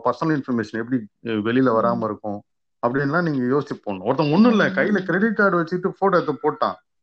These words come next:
Speaker 2: ஐயோ.
Speaker 1: யோசிச்சு பாருங்க என்ன ஆகும்ன்ட்டு.
Speaker 2: <laughs> ம்.
Speaker 1: நான் எதுவும் சொல்லவே வேண்டியது அவசியமே கிடையாது.
Speaker 2: கமெண்ட்ல, கமெண்ட்ல பின் நம்பரை
Speaker 1: பின்
Speaker 2: கொடுத்துட்டா வேலை
Speaker 1: நம்பர்லாம் ஒண்ணும்
Speaker 2: முடிஞ்சிடுமே.
Speaker 1: பிரச்சனை இல்லைங்க. என்ன நாலு டிஜிட்டா,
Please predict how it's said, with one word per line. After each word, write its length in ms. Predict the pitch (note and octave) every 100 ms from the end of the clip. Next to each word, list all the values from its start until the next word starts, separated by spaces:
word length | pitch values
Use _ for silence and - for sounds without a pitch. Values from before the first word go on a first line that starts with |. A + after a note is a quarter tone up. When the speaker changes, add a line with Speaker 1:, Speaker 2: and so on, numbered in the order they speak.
| _
Speaker 2:
ஐயோ. 240 | - F#3 E3+
Speaker 1:
யோசிச்சு 280 | D#3 F3 C#3
பாருங்க 280 | C3+ C3+ D#3+ - _
என்ன 180 | - C#3+ D3
ஆகும்ன்ட்டு. 440 | C3 B2 A2+ A#2
Speaker 2:
<laughs> 380 | A3 - A#3+ - _ _ _
ம். 180 | C#4+ A3+
Speaker 1:
நான் 120 | B2+
எதுவும் 260 | C3 D3 C#3
சொல்லவே 240 | C3+ D#3
வேண்டியது 280 | C#3+ C3 C3+
அவசியமே 300 | A#2 A2 B2+
கிடையாது. 280 | A2+ G2+ F2
Speaker 2:
கமெண்ட்ல, 440 | G#3 B3 C#4+ C#4+ B3 A3+ A3 G#3 G#3
கமெண்ட்ல 500 | A3 A#3 C#4 C4+ C4
பின் 260 | A#3 C4+ C4+
நம்பரை 260 | C#4 B3+ C4
Speaker 1:
பின் 60 |
Speaker 2:
கொடுத்துட்டா 360 | C4 C4 - C4
வேலை 80 | A#3+
Speaker 1:
நம்பர்லாம் 400 | G#3 - D3 D3+
ஒண்ணும் 80 | D3+
Speaker 2:
முடிஞ்சிடுமே. 160 | G3+
Speaker 1:
பிரச்சனை 260 | - F#3 C#3+
இல்லைங்க. 300 | C#3+ C#3+ C3+
என்ன 220 | B2 C#3
நாலு 260 | B2 C3+ C#3+
டிஜிட்டா, 320 | C3+ D3